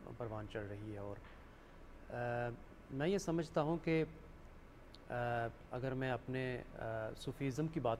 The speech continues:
करूँ तो उन्होंने अमन की बात की है, हमेशा अमन का दर्स दिया है। अब पाकिस्तान के किसी भी सूफी जो शायर हैं, अ, उनको आप देखें और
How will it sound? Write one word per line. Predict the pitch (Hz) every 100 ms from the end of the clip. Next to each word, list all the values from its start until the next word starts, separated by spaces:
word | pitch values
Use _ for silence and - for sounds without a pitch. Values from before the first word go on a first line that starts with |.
| -
करूँ | 113 123 - - - - - -
तो | - -
उन्होंने | 147 160 160
अमन | 156 160 156
की | 143 123 - 131
बात | 117 113 -
की |
है, | 110 107
हमेशा | 120 135 147
अमन | 120 117
का | 113 107
दर्स | 107 -
दिया | 107 104
है। | 95 - - - - - - -
अब | 123 -
पाकिस्तान | 131 135 - 147 160
के | 160
किसी | - 175 - 196
भी | 170
सूफी | - 139 - 135 - 120
जो | 123 120 120 -
शायर | 117 123
हैं, | 107 101 104 - - - - - -
अ, | 120 117 113 113 110 - - - 143
उनको | 143 143 135 139 127
आप | 123 -
देखें | 123 120 123
और | 123